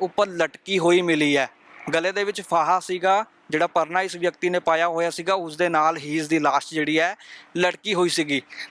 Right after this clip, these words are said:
ਲੇਕਿਨ ਇਹ ਜਾਂਚ ਦਾ ਵਿਸ਼ਾ ਹੈ ਕਿ ਆਖਿਰਕਾਰ ਇਸ ਵਿਅਕਤੀ ਦੀ, ਅ, ਕਿਸੇ ਨੇ ਕਤਲ ਕੀਤਾ ਹੈ ਜਾਂ ਫਿਰ ਇਹ ਸੁਸਾਈਡ ਦਾ ਮਾਮਲਾ ਹੈ। ਇਸ ਦੇ ਪਿੱਛੇ ਵਜ੍ਹਾ ਕੀ ਰਹੀ ਹੈ, ਉਹ ਵੀ ਹਜੇ ਜਾਂਚ ਦਾ ਵਿਸ਼ਾ ਹੈ। ਪੁਲਿਸ ਇਸ ਮਾਮਲੇ ਦੀ ਜਿਹੜੀ ਜਾਂਚ ਹੈ, ਉਹ ਕਰੇਗੀ। ਤੁਸੀਂ ਇਹ ਦੇਖੋ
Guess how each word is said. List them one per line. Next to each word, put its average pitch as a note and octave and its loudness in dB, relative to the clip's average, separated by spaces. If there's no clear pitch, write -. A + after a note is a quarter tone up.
ਲੇਕਿਨ F3 0
ਇਹ G3 2
ਜਾਂਚ D#3 -2
ਦਾ G3+ 0
ਵਿਸ਼ਾ F#3+ -2
ਹੈ A#3 0
ਕਿ A#3 -4
ਆਖਿਰਕਾਰ F#3+ 2
ਇਸ F3+ -8
ਵਿਅਕਤੀ F3 -2
ਦੀ, G3 2
ਅ, - -6
ਕਿਸੇ F#3 0
ਨੇ F#3+ 0
ਕਤਲ F#3+ 0
ਕੀਤਾ F#3+ 0
ਹੈ A3 0
ਜਾਂ F3+ 0
ਫਿਰ F#3+ -4
ਇਹ F#3+ -2
ਸੁਸਾਈਡ F#3+ 0
ਦਾ F3 2
ਮਾਮਲਾ D3+ 0
ਹੈ। C3+ -4
ਇਸ E3 0
ਦੇ G#3 2
ਪਿੱਛੇ G#3 -2
ਵਜ੍ਹਾ F#3+ 2
ਕੀ G#3 -6
ਰਹੀ G#3 0
ਹੈ, A3 2
ਉਹ F3+ 4
ਵੀ A3 -2
ਹਜੇ G3+ 2
ਜਾਂਚ E3 0
ਦਾ G3+ 2
ਵਿਸ਼ਾ F#3+ 0
ਹੈ। G#3+ 2
ਪੁਲਿਸ F#3+ 0
ਇਸ F3+ -2
ਮਾਮਲੇ E3 2
ਦੀ F3+ -2
ਜਿਹੜੀ F3+ 4
ਜਾਂਚ D#3 2
ਹੈ, G3 4
ਉਹ F3+ 2
ਕਰੇਗੀ। G3 0
ਤੁਸੀਂ A3 0
ਇਹ A#3+ 6
ਦੇਖੋ F3 -2